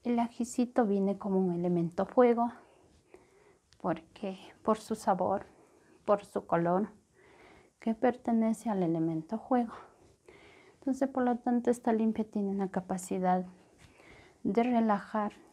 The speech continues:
de retirar. Al ser de elemento fuego, tiene la capacidad de quemar, transmutar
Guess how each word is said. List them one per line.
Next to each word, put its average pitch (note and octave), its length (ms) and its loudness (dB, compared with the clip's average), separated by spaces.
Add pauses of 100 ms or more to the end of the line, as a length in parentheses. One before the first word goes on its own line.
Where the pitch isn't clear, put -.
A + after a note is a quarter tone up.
de F#3 260 4
retirar. A3+ 600 2 (1400)
Al A3 220 4
ser C4+ 500 0 (140)
de G#3+ 160 2
elemento A#3 460 2
fuego, B3 360 4
tiene A3 240 -2
la F#3 180 -2
capacidad F#3 720 0
de G3 160 -2 (240)
quemar, A3 600 4 (960)
transmutar A#3+ 840 4